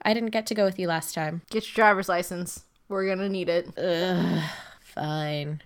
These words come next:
Speaker 1: Let's pencil
Speaker 2: Learn
Speaker 1: this in
Speaker 2: to
Speaker 1: for
Speaker 2: adult.
Speaker 1: twenty twenty. No, wait, twenty twenty is next year. Let's pencil it in for twenty thirty. <laughs>
Speaker 2: Okay, I was gonna say, like, twenty forty.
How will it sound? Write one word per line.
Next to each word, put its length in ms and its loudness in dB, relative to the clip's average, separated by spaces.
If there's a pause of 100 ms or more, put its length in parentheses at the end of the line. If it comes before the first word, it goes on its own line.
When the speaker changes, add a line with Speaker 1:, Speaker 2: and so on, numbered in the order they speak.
(180)
Speaker 1:
Let's 240 4
pencil 380 4
Speaker 2:
Learn 220 8
Speaker 1:
this 80 8
in 100 10
Speaker 2:
to 60 10
Speaker 1:
for 80 8
Speaker 2:
adult. 240 12
Speaker 1:
twenty 200 12
twenty. 540 2 (220)
No, 260 10
wait, 280 8
twenty 260 8
twenty 220 4
is 100 0
next 260 2
year. 140 4 (240)
Let's 140 0
pencil 320 4
it 100 2
in 140 6
for 120 2
twenty 320 6
thirty. 500 2
<laughs> 60 -18 (540)
Speaker 2:
Okay, 440 12
I 140 12
was 140 12
gonna 160 2
say, 120 8
like, 140 6
twenty 320 10
forty. 600 4